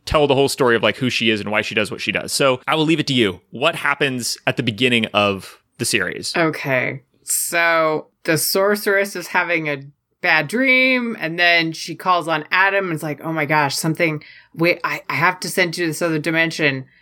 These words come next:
Speaker 2: And then he gets sent to this other dimension, which is Etheria, and he wanders into the local bar that happens to be nearby, very, like, Sherwood,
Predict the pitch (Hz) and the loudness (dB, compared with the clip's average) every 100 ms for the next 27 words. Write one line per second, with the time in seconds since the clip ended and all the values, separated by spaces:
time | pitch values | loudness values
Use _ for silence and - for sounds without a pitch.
0 | _ _ _ 156 160 160 156 156 156 165 | _ _ _ 0 2 4 4 2 0 -8
1 | _ _ - 185 185 185 185 180 180 170 | _ _ -4 0 2 2 0 0 -2 -2
2 | 156 156 - 165 156 160 180 220 190 143 | -4 -4 -2 -2 0 0 0 0 0 0
3 | 147 131 131 170 185 208 226 240 247 _ | -2 -4 -2 0 2 2 2 2 -2 _
4 | _ _ - 170 175 170 170 151 180 214 | _ _ -2 2 2 2 -2 2 2 2
5 | 220 220 226 220 196 185 170 185 202 160 | 2 2 0 0 -2 0 2 2 0 0
6 | 170 180 190 226 254 _ 175 170 185 196 | 2 2 2 2 -2 _ -4 0 0 0
7 | 190 202 190 175 175 156 165 185 156 170 | -6 -6 -2 0 0 2 2 2 0 0
8 | 185 185 160 143 139 135 - 170 160 147 | 2 4 2 0 -4 -6 -6 -2 -2 -2
9 | 143 156 185 | -2 -4 -6